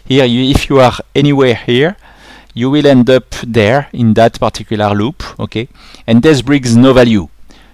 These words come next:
So in fact, the value is zero. But if you are here, then you move towards the, the reward, so you get the corresponding values. So what can you do? You can see that here you could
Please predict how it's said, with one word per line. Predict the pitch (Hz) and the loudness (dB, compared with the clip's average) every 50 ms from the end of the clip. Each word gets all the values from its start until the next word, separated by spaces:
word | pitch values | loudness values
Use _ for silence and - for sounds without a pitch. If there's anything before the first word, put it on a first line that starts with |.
| - | -20
So | - - - 110 | -16 -6 -2 -2
in | 104 104 | 0 0
fact, | - - 127 139 135 - | 0 0 0 0 -2 -2
the | 117 113 | -4 0
value | 104 113 107 107 110 113 113 113 113 - | 0 0 0 2 0 0 0 -2 -4 -6
is | - 117 113 104 | -6 -4 -4 -4
zero. | 101 107 117 110 104 90 85 | -2 -2 -2 -2 -2 -4 -4
But | 85 98 104 107 - | -6 -6 -6 -6 -2
if | - 165 156 - - | -4 -4 -4 -2 0
you | 156 | 0
are | 131 120 | 2 2
here, | 107 104 117 117 120 131 139 139 | 0 -2 -2 0 0 -2 -2 -6
then | 208 107 120 127 139 | -4 -2 0 0 2
you | 135 123 120 | 2 4 4
move | 120 120 120 123 131 120 - - | 4 4 4 4 2 -2 -6 -10
towards | - 117 107 107 101 98 - - | -8 -4 -2 -2 -2 -2 -4 -10
the, | - 117 107 101 95 90 90 92 95 92 95 _ _ _ - - - - - - - - - - - - - _ _ - | -6 -4 -4 -4 -4 -6 -8 -10 -12 -14 -16 _ _ _ -20 -20 -20 -20 -20 -20 -20 -20 -20 -20 -20 -20 -20 _ _ -16
the | - - 110 110 101 110 101 95 90 87 87 87 87 85 82 85 85 85 90 101 98 - _ - | -10 -6 -6 -4 -4 -2 -4 -2 -2 -4 -6 -6 -8 -10 -10 -12 -12 -14 -16 -20 -20 -20 _ -4
reward, | 101 104 101 95 101 131 143 | -4 -2 0 2 2 2 0
so | - - 127 | -2 -4 -4
you | 117 110 113 110 | -2 -2 -2 -2
get | 104 110 107 117 - - - - - - - _ - - _ _ _ _ _ _ _ _ _ _ - - - | 0 0 0 0 0 -4 -6 -6 -6 -6 -8 _ -20 -20 _ _ _ _ _ _ _ _ _ _ -18 -8 -6
the | 107 87 95 90 | -4 -2 -2 -4
corresponding | - - 98 98 92 - - 104 98 95 98 101 | -2 -2 0 0 0 -2 -2 0 2 4 4 2
values. | 87 101 92 85 73 - - - - - - - _ _ - - - - - - - _ | 2 0 -2 -4 -8 -10 -14 -18 -18 -18 -20 -20 _ _ -20 -20 -20 -20 -20 -20 -20 _
So | - - 104 | -10 -6 -2
what | 107 156 180 - | -2 -2 -2 0
can | - 175 170 | 2 2 2
you | 165 151 127 | 4 2 2
do? | 117 110 95 85 | 0 -2 -2 -2
You | 92 98 104 | -4 -6 -2
can | - 120 110 117 | 2 2 2 2
see | - 170 175 | 2 2 2
that | 165 123 - | 2 0 0
here | - - 147 151 165 170 | 0 0 0 2 2 2
you | 156 127 117 117 | 2 0 -2 -2
could | - - 139 123 - | -2 -2 -4 -4 -2